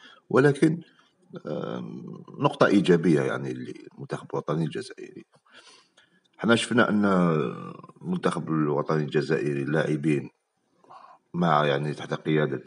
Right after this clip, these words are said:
آه، الكوتش فلاديمير بيتكوفيتش يعني نجحوا يعني في تحقيق، آه، نتائج إيجابية هذه في الف-،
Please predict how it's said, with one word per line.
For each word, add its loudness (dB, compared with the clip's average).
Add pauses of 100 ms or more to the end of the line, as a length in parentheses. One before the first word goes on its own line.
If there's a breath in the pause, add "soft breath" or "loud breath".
آه، -6 (100)
الكوتش -4
فلاديمير -4 (160)
بيتكوفيتش 0
يعني -6 (760 soft breath)
نجحوا 4
يعني 6
في -2
تحقيق، -4
آه، 4
نتائج -2
إيجابية 0 (720)
هذه -4
في -10
الف-، -6